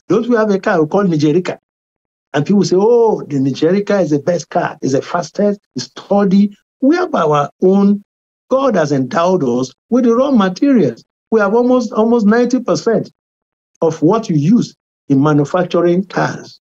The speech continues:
Thank God for the Dangotes who give us cement, they are bagging cement, our refin-, refineries. So such people should be encouraged. More Nigerians should be encouraged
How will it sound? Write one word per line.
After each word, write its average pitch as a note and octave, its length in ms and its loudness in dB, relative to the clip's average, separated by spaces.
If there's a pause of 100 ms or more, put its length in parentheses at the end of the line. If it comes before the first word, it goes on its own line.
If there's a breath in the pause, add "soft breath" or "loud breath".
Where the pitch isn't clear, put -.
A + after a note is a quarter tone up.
(500)
Thank C#4 200 2
God G#3 140 2
for F3 120 0
the C#3+ 80 0
Dangotes D3+ 760 0
who D#3 160 2
give C#3+ 200 2
us C#3+ 180 0
cement, C#3+ 560 -2 (340)
they B2 100 -6
are - 60 -6
bagging C#3 360 0
cement, C3 380 0
our C#3+ 220 2
refin-, B2+ 460 -2
refineries. C#3+ 580 2 (220)
So C4 320 -2
such C4 360 -4 (100)
people A3+ 300 -2
should G3 140 0
be E3+ 80 0
encouraged. G#3 480 0
More F#3 380 0
Nigerians G#3+ 540 2
should F#3 100 0
be E3+ 80 0
encouraged A3 680 -2